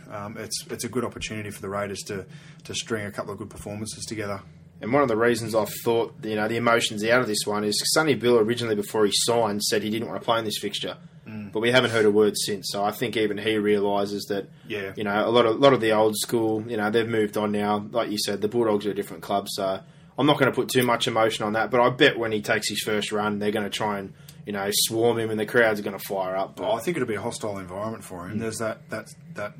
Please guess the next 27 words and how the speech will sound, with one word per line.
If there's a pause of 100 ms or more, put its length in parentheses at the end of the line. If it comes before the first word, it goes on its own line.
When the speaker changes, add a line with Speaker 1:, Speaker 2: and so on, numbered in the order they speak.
(140)
Speaker 1:
uh,
small
section
of
Bulldogs
fans
who
Speaker 2:
Mm.
Speaker 1:
wouldn't
have
forgotten
and
who
are
gonna, (500)
uh,
make
it
their
mission
to
make
it, (100)
uh,
as
uncomfortable
as,